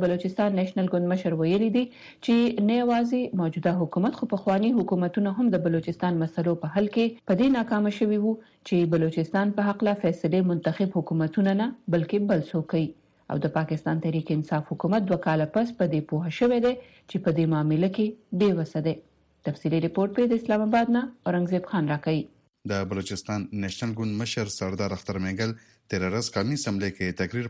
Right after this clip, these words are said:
Speaker 2: په وخت موجوده پاکستان تحریک انصاف حکومت سره د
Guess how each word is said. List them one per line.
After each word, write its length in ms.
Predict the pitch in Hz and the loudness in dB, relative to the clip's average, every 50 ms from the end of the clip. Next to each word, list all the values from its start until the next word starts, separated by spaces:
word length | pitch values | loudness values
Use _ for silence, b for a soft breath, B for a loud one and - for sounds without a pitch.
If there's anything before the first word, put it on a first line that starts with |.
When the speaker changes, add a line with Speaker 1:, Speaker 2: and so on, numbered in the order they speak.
| - 107 | -6 -6
Speaker 2:
په 60 | 98 98 | -4 -4
وخت 200 | 107 104 - - 101 | -6 -6 -6 -6 -4
موجوده 400 | 92 92 87 - 107 101 131 117 110 92 | -4 -4 -4 -6 -6 -4 -4 -4 -2 -4
پاکستان 400 | 92 90 95 - - 110 104 - | -4 -4 -6 -6 -4 -6 -6 -4
تحریک 240 | 104 92 90 - 92 | -6 -6 -6 -6 -6
انصاف 300 | 90 - - 107 98 - - | -6 -4 -4 -6 -6 -6 -8
حکومت 360 | 90 - - 98 104 110 110 | -8 -6 -6 -4 -4 -4 -4
سره 240 | - 110 101 104 104 104 B B B B B B _ 117 | -4 -2 -2 -2 -4 -6 B B B B B B _ -2
د 120 | 113 110 | -2 0